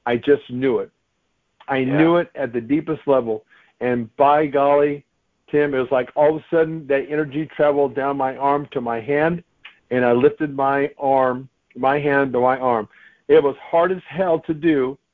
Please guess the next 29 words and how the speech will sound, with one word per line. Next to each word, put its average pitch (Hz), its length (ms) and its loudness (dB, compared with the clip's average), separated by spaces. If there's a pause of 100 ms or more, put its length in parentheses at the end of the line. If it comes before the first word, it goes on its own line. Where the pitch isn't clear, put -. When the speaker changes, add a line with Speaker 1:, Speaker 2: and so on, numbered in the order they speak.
(440)
Speaker 1:
but 131 140 0
I 123 120 -2
did 135 340 0
it 98 140 -10 (100)
for 113 140 0
one 160 320 0
rep. 156 280 0 (440)
It 151 100 0
wore 240 220 4
me 190 200 2
out 254 300 0 (400)
just 190 200 -4
to 196 60 -14
do 208 180 2
that 175 220 0
one 190 240 2
rep. 185 320 0 (440)
But 151 120 4
at 143 140 -2
that 208 300 2
point, 262 420 0 (240)
because 160 320 -2
of 147 120 2
what 151 160 2
I 196 160 4
learned 226 420 2
from 165 120 -8
the 131 60 -8
Bulgarians, 180 800 -2